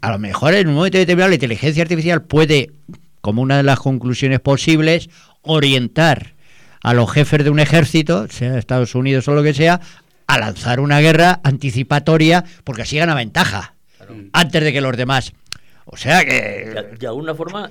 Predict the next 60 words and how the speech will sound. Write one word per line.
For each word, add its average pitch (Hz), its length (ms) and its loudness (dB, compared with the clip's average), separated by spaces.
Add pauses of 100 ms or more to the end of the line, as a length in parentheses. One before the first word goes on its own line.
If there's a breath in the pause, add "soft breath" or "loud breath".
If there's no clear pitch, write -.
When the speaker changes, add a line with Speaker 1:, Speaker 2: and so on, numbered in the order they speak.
Speaker 1:
la 135 120 -8
inteligencia 143 440 0
artificial 180 320 4
yo 175 80 2
creo 180 120 2
que 165 80 0
llega 170 160 0
mucho 156 280 -6
más 147 160 -4
allá 151 180 -2
que 147 80 -6
los 135 160 -8
aparatos. - 720 -14
Speaker 3:
De, 120 140 -6
de 120 140 -10
alguna 147 260 -8
forma, 170 360 -6
in-, 120 280 -12
incluso 156 400 -10
se 143 100 -4
po-, 113 260 -4
se 110 200 -8
podría 135 420 -4
predecir 113 640 -6
el 143 80 -6
futuro 139 420 -8
de, 113 400 -4
de 117 220 -2
buscar 117 400 -8
cuál 170 340 -2
puede 120 260 -4
ser 117 180 -2
el 113 80 -4
momento 107 440 -8
más 107 300 -8
acorde 101 340 -6
y 98 60 -12
más 101 260 -10
idóneo 98 480 -8 (240 loud breath)
Speaker 1:
De 110 140 -6
eso 147 140 -4
estoy, 131 180 -4
Speaker 3:
con - 80 -8
Speaker 1:
eso 139 100 -2
Speaker 3:
una 180 140 0
Speaker 1:
estoy 147 80 0
diciendo. 127 240 -2
Speaker 3:
información. 101 600 -8 (180)
Speaker 1:
Eso - 0 -
Speaker 2:
Sí, 90 60 -14
Speaker 1:
estoy 127 160 -2
Speaker 2:
pero 123 120 -2
Speaker 1:
diciendo. 120 420 -2
Speaker 2:
podríamos 160 540 0
hablar 156 280 -4
también 139 280 -4
de 127 80 -4
una 123 120 -6
inteligencia 135 560 -6
artificial 127 680 -8